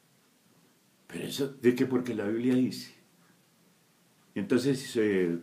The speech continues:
cualquier discusión, no, es que la Biblia dice. No,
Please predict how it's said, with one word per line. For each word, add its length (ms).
cualquier 440
discusión, 800
no, 100
es 100
que 120
la 80
Biblia 260
dice. 300
No, 140